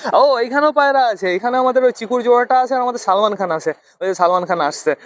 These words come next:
নাপ্তার মেল বেবি, মানে তুমিও হেরে গেছো, ও হেরে গেছে মানে তুমিও হেরে গেছো, যেহেতু ও তোমার জোড়া।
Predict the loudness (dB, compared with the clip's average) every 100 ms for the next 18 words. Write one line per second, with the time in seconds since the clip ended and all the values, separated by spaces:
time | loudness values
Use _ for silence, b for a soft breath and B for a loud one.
0 | -10 -8 -4 -2 0 2 4 2 0 -2
1 | 0 0 0 -2 2 4 4 2 2 0
2 | 0 -4 -6 0 2 4 2 2 0 0
3 | 0 0 -2 -2 2 2 2 0 -2 -2
4 | -2 0 0 0 -2 0 2 2